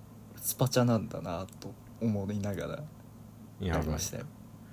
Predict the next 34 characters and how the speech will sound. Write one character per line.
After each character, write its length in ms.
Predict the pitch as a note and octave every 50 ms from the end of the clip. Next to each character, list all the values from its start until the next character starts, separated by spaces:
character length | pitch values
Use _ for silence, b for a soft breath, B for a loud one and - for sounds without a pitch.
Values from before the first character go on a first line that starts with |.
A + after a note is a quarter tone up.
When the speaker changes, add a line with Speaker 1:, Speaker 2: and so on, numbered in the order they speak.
| B B - -
Speaker 1:
そ 180 | - - - -
う 40 | C#3 D#3+
そ 180 | - - -
う 60 | A2+
そ 140 | A2 - -
う。 40 | -
あ 100 | A#2 A#2
と、 100 | - A2+
願 300 | G#2 G#2 G#2+ B2 C3 D3+
掛 140 | E3+ F#3+ F#3+
け 120 | - G3+
す 140 | - - F#3+
る 60 | E3+
と 140 | D3+ - D#3+
き 100 | - -
に 120 | G2 E2
は 40 | F2
ち 80 | - -
ゃ 40 | C3
ん 40 |
と 80 | C3 -
住 220 | A#2 - F#3 F3+
所 300 | D3+ - E2 D#2 - - - - - - - -
と 100 | - F#2+
名 140 | F#2+ F#2
前 200 | F#2 G2 G2 F#2+
は 120 | F#2 F2+ F2+
言 120 | F#2 F#2
う 20 | F2+
よ 120 | F2 F2
ね。 120 | F#2+ A#2 B2+ - - - - - - - - - - - - - - - - - - - - - - -
Speaker 2:
え？ 160 | - F3+ C4 G#4+ - - - - - -
Speaker 1:
言 140 | A#2+ A2+
う、 40 | G2+